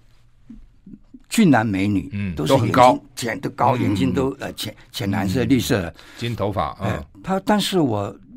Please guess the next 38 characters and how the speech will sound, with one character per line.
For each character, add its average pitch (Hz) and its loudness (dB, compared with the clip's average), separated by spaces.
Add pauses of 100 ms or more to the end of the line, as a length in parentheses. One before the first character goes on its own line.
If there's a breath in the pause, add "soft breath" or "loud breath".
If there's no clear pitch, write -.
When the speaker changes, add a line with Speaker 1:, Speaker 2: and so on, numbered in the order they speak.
(300)
Speaker 1:
走 113 -2
了 139 -4
半 175 0
个 156 0
小 101 -4
时 104 -4
之 123 -4
后， 107 -4 (420)
我 - -12
就 175 -4
觉 143 0
得 147 -2
没 143 0
有 180 -2
什 - -6
么 76 -10
啊。 92 -12
Speaker 2:
嗯， 85 -12
看， 101 -10
看 107 -12
多 85 -8
了， 67 -10 (160)
看 110 -10
习 95 -12
惯 87 -6
了。 65 -12 (420 loud breath)
Speaker 1:
啊， 160 -2 (140)
突 240 0
然 165 6
我 131 2
在 151 6
群 139 4
经-， 139 6
群-， 135 -2 (200 loud breath)
群 143 2
众 175 4
之 143 4
中 143 6